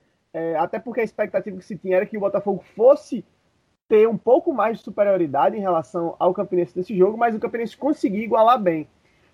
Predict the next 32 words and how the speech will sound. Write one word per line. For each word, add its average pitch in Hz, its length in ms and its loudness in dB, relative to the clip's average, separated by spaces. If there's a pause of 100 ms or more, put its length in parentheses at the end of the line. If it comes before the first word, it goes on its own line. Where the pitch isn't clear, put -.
(100)
Portanto, 269 640 0 (220)
o 214 140 -4
resultado, 214 640 4
eu - 20 6
acho 240 160 2
que 233 60 -10
no 220 80 -8
final 196 240 0
das 143 180 -6
contas, 202 320 -4
não 214 100 -4
sai 190 260 0
ruim 196 180 0
pra 202 180 0
ninguém. 180 420 0 (180)
Talvez 214 340 2
pro 247 140 -12
Campinense 226 440 -6
tenha 240 160 -10
ficado 196 420 -2
um, 196 240 -2 (340)
um 202 60 -6
gostinho 214 320 2
de 214 60 -8
que 214 60 -10
poderia 226 380 0
ter 254 140 0
sido 226 240 -6
um 208 80 -4
pouco 208 300 0
melhor, 175 440 2 (1040)
mas, 208 460 2